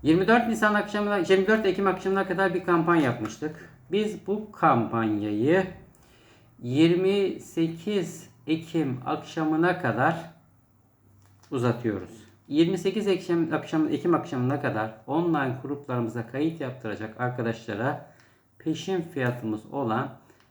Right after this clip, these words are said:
yirmi iki bin lirayı on beş bin lira olarak uyguluyoruz. Bizim bu gruplardaki hedefimiz online gruplardaki her öğrenciyi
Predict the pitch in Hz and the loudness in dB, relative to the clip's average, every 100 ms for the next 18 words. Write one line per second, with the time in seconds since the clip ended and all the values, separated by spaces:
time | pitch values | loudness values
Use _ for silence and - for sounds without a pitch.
0 | _ 113 139 156 147 135 - 165 117 104 | _ -4 -2 -2 -2 -6 -4 0 0 0
1 | 104 104 113 160 165 - - _ _ _ | -2 -2 2 2 0 -8 -20 _ _ _
2 | _ _ _ - 165 175 143 120 113 - | _ _ _ -2 2 2 2 0 -2 -4
3 | 127 120 117 143 165 - 143 135 110 127 | -2 -2 0 -2 -2 -6 -4 -2 0 -2
4 | 165 - _ _ - 127 113 107 101 98 | -8 -16 _ _ -4 0 2 2 0 -2
5 | 101 143 - _ _ - - - _ - | -4 -8 -12 _ _ -20 -20 -20 _ -6
6 | 156 196 214 185 208 185 156 - 131 120 | -2 -2 -2 -2 0 0 0 -2 -2 0
7 | 107 110 110 131 143 135 123 117 151 - | 0 -4 -2 -2 -2 -2 -2 -2 -2 -8
8 | - - 165 175 156 120 113 110 139 143 | -12 -2 0 2 2 2 2 0 -2 -2
9 | - 117 110 107 107 - - 117 120 175 | -2 -2 -2 -2 -6 -8 -10 -10 -2 0
10 | 175 123 135 123 120 107 104 110 131 170 | 0 0 0 2 2 0 0 0 2 2